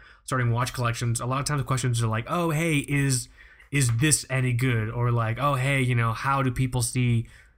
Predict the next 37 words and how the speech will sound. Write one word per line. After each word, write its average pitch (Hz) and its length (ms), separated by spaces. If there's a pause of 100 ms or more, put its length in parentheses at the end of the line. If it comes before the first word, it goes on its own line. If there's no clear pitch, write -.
(120)
X 127 240
Y 120 220
Z 123 200
brands?" 113 400
So 120 80
on 113 60
and 110 80
so 113 160
forth. 107 320
And 113 100
it's - 180
like, 104 240 (360)
we 143 140
can 202 140
tell 120 280
you 180 200
if 127 160
the 123 40
brand 120 360
has 127 80
a 117 60
track 117 320
history 143 340
of 113 100
just, 117 220
like, 110 160
good 139 180
quality, 135 580
but 131 160
whether 131 280
or 127 40
not 123 280
something 131 320
is 123 100
a 107 80
good 117 300
watch, 110 500